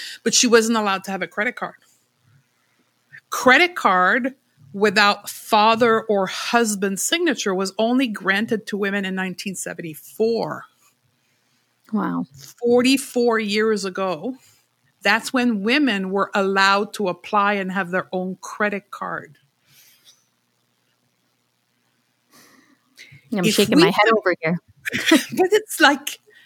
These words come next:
Speaker 1: it's the truth. I mean, when you look at the historical reason why women have such a hard relationship with money,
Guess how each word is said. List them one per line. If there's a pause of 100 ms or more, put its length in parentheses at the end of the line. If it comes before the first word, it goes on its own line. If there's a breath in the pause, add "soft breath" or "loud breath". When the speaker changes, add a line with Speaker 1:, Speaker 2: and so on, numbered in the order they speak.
(440 soft breath)
Speaker 1:
it's
the
truth.
I
mean, (720 loud breath)
when
you
look
at
the
historical
reason
why
women
have (380)
such
a
hard
relationship
with
money,